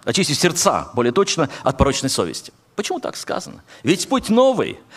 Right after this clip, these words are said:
Мы однажды с вами сказали Богу это святое "да", войдя в воды крещения.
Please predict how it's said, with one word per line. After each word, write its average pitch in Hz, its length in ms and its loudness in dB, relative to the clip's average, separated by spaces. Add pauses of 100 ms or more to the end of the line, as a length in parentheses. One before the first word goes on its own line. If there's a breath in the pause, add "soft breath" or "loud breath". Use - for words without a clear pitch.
(140 loud breath)
Мы 247 200 6
однажды 240 440 2
с - 100 0
вами 233 320 2
сказали 208 580 2
Богу 180 440 4
это 196 240 2
святое 180 680 2
"да", 92 340 -2 (180 loud breath)
войдя 151 500 2
в 143 60 -2
воды 139 320 0
крещения. 127 540 -2